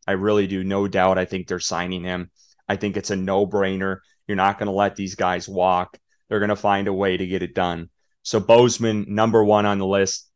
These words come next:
gotta get it done. I think next for me is Foreman, because you don't have a lot in that backfield after trading Christian McCaffrey away. Foreman, you know,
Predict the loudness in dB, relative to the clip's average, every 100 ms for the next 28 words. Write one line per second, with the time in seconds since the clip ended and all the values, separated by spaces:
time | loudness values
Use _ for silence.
0 | -4 0 0 0 -4 -6 -6 -6 -10 -18
1 | _ _ _ _ _ _ 4 6 4 6
2 | 4 4 2 0 2 0 0 0 0 4
3 | 6 6 4 0 -2 -8 _ _ _ _
4 | _ _ _ _ _ _ _ -6 2 4
5 | 4 2 0 4 4 4 4 4 4 6
6 | 6 6 2 -6 -8 -4 0 0 0 0
7 | 0 0 0 2 4 2 0 -6 0 2
8 | 2 0 -6 -4 -4 -4 -8 -6 -2 -2
9 | -4 -8 -6 -6 -6 -10 _ _ _ _
10 | -4 4 6 6 2 -2 -6 _ -8 -4
11 | -2 -4